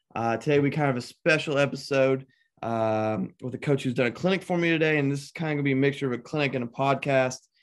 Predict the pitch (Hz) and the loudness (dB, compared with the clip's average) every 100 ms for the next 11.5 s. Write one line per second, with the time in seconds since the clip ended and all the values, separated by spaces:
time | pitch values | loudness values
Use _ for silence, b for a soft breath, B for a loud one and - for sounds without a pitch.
0 | _ _ _ 110 113 110 110 120 120 143 | _ _ _ -6 -2 0 0 -2 0 0
1 | 123 - 151 139 127 139 143 139 135 135 | -2 -4 -2 0 -2 0 0 2 2 0
2 | 135 b b _ - 113 113 143 139 151 | -2 b b _ -4 -2 0 0 0 0
3 | 139 135 143 135 131 95 117 - _ _ | 2 2 2 2 2 -2 -2 -4 _ _
4 | 135 139 143 139 135 131 _ _ _ 120 | -2 -2 0 -2 -2 -6 _ _ _ -2
5 | 120 120 120 139 139 - 143 135 127 131 | 0 0 0 -2 -4 0 2 2 2 2
6 | 131 127 123 120 113 110 _ _ _ _ | 2 -2 -2 -4 -6 -10 _ _ _ _
7 | _ _ - 147 131 - 143 143 135 - | _ _ -8 -2 -2 -2 0 0 -4 -12
8 | _ _ 117 120 123 113 160 160 160 180 | _ _ -2 2 2 0 0 0 -2 -10
9 | - - 127 120 120 143 151 151 147 147 | -8 -2 0 0 -2 0 2 2 2 4
10 | 147 151 156 _ _ - 151 135 113 110 | 2 0 -6 _ _ -8 -2 0 0 -2
11 | 131 127 123 117 | -2 0 0 -2